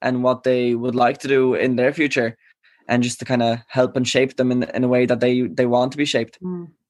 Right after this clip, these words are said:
Speaker 2: mm, mm. Excellent. Well, come here. I think the two of you will be absolutely of invaluable, um, value to any organisation that you do end up with, wherever you, you end up. I think you're, you have shining careers ahead of you.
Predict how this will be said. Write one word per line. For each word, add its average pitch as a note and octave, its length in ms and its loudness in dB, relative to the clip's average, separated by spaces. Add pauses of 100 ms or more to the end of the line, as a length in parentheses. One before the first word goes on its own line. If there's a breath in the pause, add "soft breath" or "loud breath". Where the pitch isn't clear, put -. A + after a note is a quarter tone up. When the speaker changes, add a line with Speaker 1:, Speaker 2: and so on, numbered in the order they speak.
Speaker 2:
mm, E3+ 260 -16 (240)
mm. E3 260 -16 (120)
Excellent. G3 560 -4 (380 loud breath)
Well, A3+ 140 0
come B3 140 0
here. B3+ 200 4
I A#3+ 60 4
think A#3+ 160 0
the A#3+ 60 -2
two B3 180 -2
of B3+ 60 0
you B3 120 2
will A#3 160 4
be A#3 120 4
absolutely A3 760 -2 (460 soft breath)
of G#3 300 -6
invaluable, A3 800 0 (160)
um, F3+ 600 0 (960 loud breath)
value B3 600 2
to B3+ 180 0
any C4 180 4
organisation A#3 720 4
that G3+ 120 0
you G3 60 -2
do A3 180 2
end G3+ 180 2
up F#3+ 160 -2
with, G#3 200 -4
wherever G#3 360 2
you, G3+ 160 0
you F#3+ 180 -4
end F3 240 -4
up. F#3+ 160 -4
I F3+ 60 -6
think F#3+ 180 -6
you're, F3+ 100 -4
you F3+ 140 -6
have F3+ 300 -6
shining G3+ 440 -2
careers F#3 340 -2
ahead F#3 200 -4
of F3 60 -6
you. F3+ 160 -4